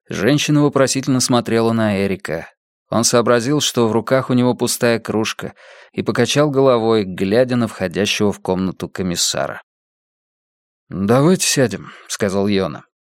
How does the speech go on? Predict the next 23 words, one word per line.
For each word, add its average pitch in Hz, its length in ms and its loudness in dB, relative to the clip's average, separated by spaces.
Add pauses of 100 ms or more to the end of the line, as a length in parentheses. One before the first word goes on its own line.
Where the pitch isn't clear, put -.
(100)
У 113 60 0
него 113 280 4
был 139 160 0
беспокойный 127 680 0
взгляд, 104 680 0
он 113 140 -2
старался 117 500 0
не 110 80 0
смотреть 107 520 -2
Эрику 98 320 -2
в 87 100 -8
глаза. 85 500 -2 (720)
Эрик 101 280 0
помолчал 104 760 0 (360)
и - 40 -8
почти 98 360 -2
беззвучно 101 680 -4
ответил: 87 500 -4 (1000)
«Хорошо». - 640 -6 (1300)
Они 117 240 4
сели 113 300 2
за 104 180 0
стол. 82 400 -6